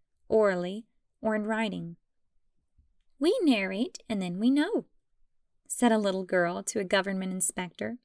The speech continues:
She had been brought up in a large school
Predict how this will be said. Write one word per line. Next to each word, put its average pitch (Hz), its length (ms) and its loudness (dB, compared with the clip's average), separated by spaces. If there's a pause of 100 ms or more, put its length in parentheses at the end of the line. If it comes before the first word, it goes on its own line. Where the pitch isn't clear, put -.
(400)
She - 260 -4
had 277 160 -4
been 254 180 2
brought 233 320 2
up 190 220 -6
in 196 60 -4
a 196 100 -6
large 214 460 -2
school 196 480 -4